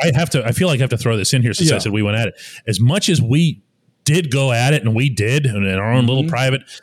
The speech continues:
Speaker 1: and Bert Loughton, the P R guy, would take him and me out in the hallway, and you guys are gonna figure it out out here and everything.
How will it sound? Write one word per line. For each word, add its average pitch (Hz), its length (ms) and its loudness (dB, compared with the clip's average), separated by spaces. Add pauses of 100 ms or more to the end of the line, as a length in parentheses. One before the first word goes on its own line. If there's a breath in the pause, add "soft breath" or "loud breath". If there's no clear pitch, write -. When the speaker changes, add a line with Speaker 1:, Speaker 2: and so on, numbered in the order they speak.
(120)
Speaker 1:
and 101 220 -2
Bert 131 260 -2
Loughton, 127 300 -2
the 120 60 0
P 120 180 0
R 120 160 0
guy, 120 180 -2
would 101 160 0
take 131 260 -4
him 127 200 0
and 117 100 2
me 120 180 2
out 117 180 -2
in 113 60 -6
the 104 60 -2
hallway, 120 500 0
and 104 120 -2
you 120 100 -2
guys 123 240 0
are 117 60 -2
gonna 117 160 -2
figure 131 320 -2
it 123 80 -2
out 127 180 0
out 123 220 -2
here 131 180 0 (260 loud breath)
and 117 80 -2
everything. 127 280 -2